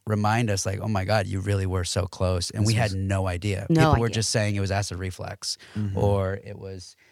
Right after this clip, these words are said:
Speaker 3: Postpartum
Speaker 1: you know,
Speaker 3: depression with a more difficult child.
Speaker 1: he's fine. These things happen.
Speaker 3: Yeah.
Speaker 1: Eventually, you know, maybe he's lactose intolerant. And that's why he's spitting it up. Tried different milks.
Speaker 3: Ugh,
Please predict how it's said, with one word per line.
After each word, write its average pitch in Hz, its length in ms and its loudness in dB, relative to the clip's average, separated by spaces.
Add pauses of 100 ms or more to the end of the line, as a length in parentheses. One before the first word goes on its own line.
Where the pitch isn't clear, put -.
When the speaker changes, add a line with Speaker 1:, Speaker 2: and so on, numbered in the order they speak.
(160)
Speaker 3:
Postpartum 175 300 4
Speaker 1:
you 165 40 4
know, 170 60 0
Speaker 3:
depression 165 580 2
with 170 260 2 (300)
a 170 100 6
more 151 300 4
difficult 147 580 0
child. 180 440 2
Speaker 1:
he's 110 160 0
fine. 110 400 2
These 101 160 0
things 95 240 -2
happen. 101 520 0
Speaker 3:
Yeah. 160 220 2
Speaker 1:
Eventually, 110 380 -2
you 107 40 2
know, 104 60 0
maybe 113 220 2
he's 107 100 0
lactose 104 340 0
intolerant. 92 580 -2
And - 60 -8
that's 98 200 -2
why 101 80 -4
he's 95 80 -4
spitting 92 260 -6
it 90 100 -6
up. 95 200 -10
Tried 101 240 -4
different 110 260 -6
milks. 120 380 0
Speaker 3:
Ugh, 147 200 2